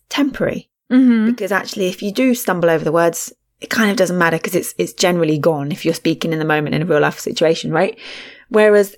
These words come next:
Speaker 1: writing is quite the opposite. With writing, it's much more permanent. You're putting those words on paper or on a digital screen, right?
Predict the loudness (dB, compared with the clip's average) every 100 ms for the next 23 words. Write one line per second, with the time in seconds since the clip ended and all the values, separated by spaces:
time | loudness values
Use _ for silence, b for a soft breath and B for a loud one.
0 | _ -4 0 0 0 0 0 -2 -2 0
1 | 0 -2 -4 -8 -6 -4 0 2 2 -2
2 | -6 -4 0 0 0 -4 -2 2 2 2
3 | 0 -6 -14 b b b 0 0 -2 -4
4 | 0 2 2 2 2 2 0 -6 -14 _
5 | -2 0 0 0 0 2 0 0 0 0
6 | 0 -4 _ -20 -2 0 0 -4 -6 0
7 | 2 2 2 2 0